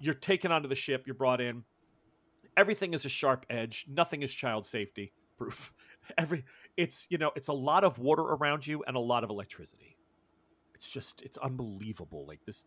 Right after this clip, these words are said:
the type of designs these things had. You're brought down, the captain greets you, and he's, you know, he says, "Welcome aboard." He gives you the whole spiel. Um, he says, uh, his name is Eric Schultz, right? And he says, Welcome aboard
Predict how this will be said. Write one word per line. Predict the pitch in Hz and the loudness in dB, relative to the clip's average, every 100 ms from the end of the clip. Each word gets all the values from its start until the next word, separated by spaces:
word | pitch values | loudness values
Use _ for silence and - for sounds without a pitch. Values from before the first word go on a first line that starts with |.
| - | -18
the | 95 | -14
type | - 113 95 | -8 -8 -10
of | 92 _ - | -20 _ -20
designs | 98 95 98 92 | -14 -12 -12 -12
these | 92 - | -16 -16
things | 80 - | -18 -16
had. | 67 - _ _ _ - - | -18 -20 _ _ _ -18 0
You're | 185 | 4
brought | 226 226 | 6 6
down, | 226 208 | 6 4
the | 180 | 2
captain | - 196 196 180 | 4 4 2 -6
greets | 151 175 - | -4 -6 -4
you, | 175 165 - _ _ _ _ _ - | -4 -4 -10 _ _ _ _ _ -16
and | 143 | -12
he's, | 131 - | -12 -8
you | 156 | -2
know, | 139 | -2
he | 131 | -2
says, | 143 - | -4 2
"Welcome | 147 143 139 | 2 2 -2
aboard." | 123 127 127 127 | 0 2 2 2
He | 110 | -4
gives | 127 110 | -8 -8
you | |
the | 123 101 | -8 -6
whole | 113 113 | -6 -6
spiel. | - - 117 110 104 104 - _ _ _ _ | -8 -12 -10 -8 -6 -8 -12 _ _ _ _
Um, | 95 87 87 90 _ _ _ _ - | -20 -20 -20 _ _ _ _ _ -20
he | |
says, | 120 139 127 113 113 | -10 -4 -4 -4 -4
uh, | 107 101 95 _ _ _ _ | -4 -4 -8 _ _ _ _
his | 180 180 | 2 4
name | 190 | 4
is | 165 139 | 4 4
Eric | 160 151 - | 4 4 2
Schultz, | - 127 127 - _ - | 0 0 -2 -16 _ -8
right? | 120 117 | -6 -6
And | 127 123 | -8 -8
he | |
says, | 127 123 113 107 - - _ _ _ - | -6 -6 -6 -8 -14 -20 _ _ _ 4
Welcome | 165 170 | 4 6
aboard | 143 147 139 | 6 6 4